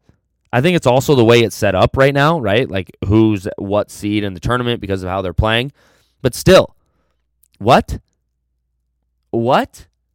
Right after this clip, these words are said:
No one's won a Grand Slam on the bottom side of the bracket, and the first round isn't even over? Incredible, incredible stuff when you look at just the parity in tennis right now, I guess, is maybe a bad way to say it, but, like,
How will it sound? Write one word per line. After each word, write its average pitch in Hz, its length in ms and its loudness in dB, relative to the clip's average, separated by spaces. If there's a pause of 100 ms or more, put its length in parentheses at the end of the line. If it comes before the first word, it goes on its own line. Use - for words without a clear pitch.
(500)
No 131 320 2
one's 214 320 2
won 139 380 2
a 160 60 2
Grand 131 360 0
Slam 143 320 0
on 185 60 2
the 139 80 2
bottom 131 300 2
side 165 160 0
of 156 40 -8
the 147 60 -4
bracket, 110 380 -6
and 160 100 -6
the 113 60 -8
first 139 280 -4
round 151 200 -2
isn't 127 160 -2
even 123 180 -2
over? 131 400 0 (500)
Incredible, 131 880 -4
incredible 110 520 2
stuff 98 520 0 (520)
when 117 200 -4
you 117 120 0
look 113 260 0
at 101 300 0 (500)
just - 300 -2 (440)
the 127 140 0
parity 127 480 2
in 107 80 -6
tennis 123 320 -4
right 156 140 -4
now, 156 160 -4
I 156 100 -4
guess, 160 380 -4
is 107 260 -10
maybe 110 440 -2
a 131 40 4
bad 113 300 0
way 123 100 4
to 104 100 2
say 117 280 -2
it, 175 180 2
but, 110 120 -2
like, 104 260 0